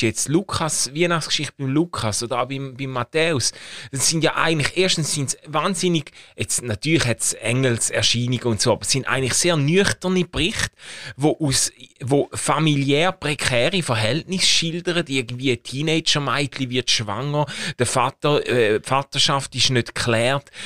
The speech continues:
äh, Bedrohung von grossem Reputationsverlust, äh, äh, sogar Verstoßung aus der Familie oder was auch immer dort am Horizont ist. Dann die politischen, äh, Spannungen, wo's,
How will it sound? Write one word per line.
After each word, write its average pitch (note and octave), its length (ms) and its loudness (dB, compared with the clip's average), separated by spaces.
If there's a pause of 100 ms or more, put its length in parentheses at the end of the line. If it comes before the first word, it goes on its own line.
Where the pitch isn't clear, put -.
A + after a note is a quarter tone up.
(120)
äh, B2 220 2
Bedrohung C3 680 2
von A#2+ 340 2
grossem B2 480 2 (680)
Reputationsverlust, C3 920 0
äh, A2 640 2
äh, G#2 40 -4 (260)
sogar A#2 380 0
Verstoßung - 720 0
aus C3 160 -4
der B2 100 -4
Familie C3+ 480 0
oder B2 160 0
was D3 220 2
auch C3 80 2
immer C#3+ 320 -2
dort D3 240 -2
am A#2 120 0
Horizont B2+ 600 0
ist. D#3 180 0 (320)
Dann D3+ 160 2
die A#2+ 100 2
politischen, F3+ 880 2 (240)
äh, D3+ 240 2
Spannungen, E3 760 2
wo's, D#3 300 2